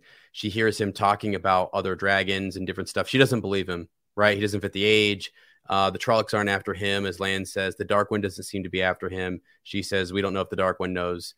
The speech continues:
who the Dragon Reborn is any more than we do," but she's not convinced that he is the Dragon Reborn. And there has to be something that, that Rand or one of our Emond's Fielders says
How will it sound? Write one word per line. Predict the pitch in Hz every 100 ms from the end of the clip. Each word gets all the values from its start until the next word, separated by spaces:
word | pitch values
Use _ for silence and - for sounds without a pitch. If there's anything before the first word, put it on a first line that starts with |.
| _ _ _ -
who | 101 95
the | 92
Dragon | 95 92 92 90 90 87 _ -
Reborn | 92 87 90 90
is | 90 87
any | 92
more | 90 87 87
than | 87
we | 98 147
do," | 139 139 135 123 _ _ _
but | 107 110 -
she's | 117 110
not | 127 -
convinced | 107 107 98
that | 98
he | 98 98 98
is | 95 90 87 - -
the | 92 90
Dragon | 92 90 90 90 87 -
Reborn. | 87 107 104 - _ _ _ _
And | 110 107 104 101
there | 104
has | 127 143
to |
be | 120
something | 143 143 117
that, | 107 - 104
that | 101 -
Rand | 98 107 107 104 98
or | 98 98 95 95 _ _
one | 92 98 104
of | 92 92 110
our | 92 90
Emond's | 92 95
Fielders | - 87 92 -
says | - - 95 90 104